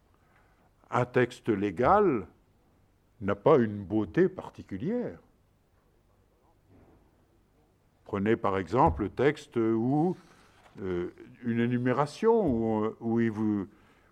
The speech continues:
où le, le messager dit, euh, « Vous n'avez pas le droit de vous marier avec votre mère, votre sœur, votre » vous en avez quatre lignes comme ça, cinq lignes. C'est pas d'une beauté particulière,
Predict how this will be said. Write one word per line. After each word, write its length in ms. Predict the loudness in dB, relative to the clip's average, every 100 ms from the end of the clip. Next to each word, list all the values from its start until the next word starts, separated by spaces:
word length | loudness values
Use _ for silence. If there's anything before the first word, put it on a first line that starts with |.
| -6
où 120 | -2
le, 300 | 2 2 2
le 160 | -2 -4
messager 760 | -4 -2 -4 2 2 4 0 -6 _ _ _ _ -20 -20
dit, 440 | -8 -2 0 2 2
euh, « 420 | 4 2 0 -4 -6
Vous 120 | -4
n'avez 200 | 0 -2
pas 200 | 0 -4
le 60 | -2
droit 260 | 2 2
de 100 | 0
vous 160 | -4 -4
marier 460 | -4 -2 0 0
avec 480 | 0 2 0 0 -8 _ -20 -20 _ _ _
votre 300 | -2 0 0
mère, 300 | 2 0 -2
votre 260 | -4 -4 -6
sœur, 340 | -2 0 0
votre » 280 | -2 -6 -8 -6 -6 -2 -2 -2 -6
vous 440 | -8 -8 -8 -8 -6
en 80 |
avez 580 | -4 -4 -2 -2 -6 -12 _ _
quatre 220 | -6 0
lignes 220 | 0 0
comme 160 | 0 -4
ça, 160 | -6 -4
cinq 300 | -4 -4 -2
lignes. 320 | -2 -2 -6 -14 _ _ -20 -20 _ _ _ _ _ _ _ _
C'est 240 | -12 -4
pas 160 | 2 2
d'une 240 | 0 -4
beauté 400 | -2 -4 2 0
particulière, 880 | 0 -8 -12 -10 -6 -2 -2 -2 -8